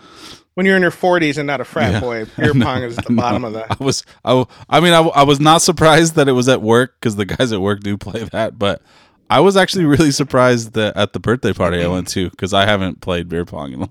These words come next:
Speaker 2: long time. But
Speaker 1: What was it, like, a one-year-old birthday party or something?
Speaker 2: No, it was thirty-six, I think.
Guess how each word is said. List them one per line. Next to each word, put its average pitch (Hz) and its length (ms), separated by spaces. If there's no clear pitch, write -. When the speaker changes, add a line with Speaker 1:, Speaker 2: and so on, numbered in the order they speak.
Speaker 2:
long 71 180
time. 71 300
But - 260
Speaker 1:
What 175 100
was 180 140
it, 160 60
like, 151 160
a 147 60
one-year-old 170 460
birthday 190 260
party 226 220
or 240 60
something? - 320
Speaker 2:
No, 147 280
it - 20
was 90 140
thirty-six, 101 640
I - 80
think. - 320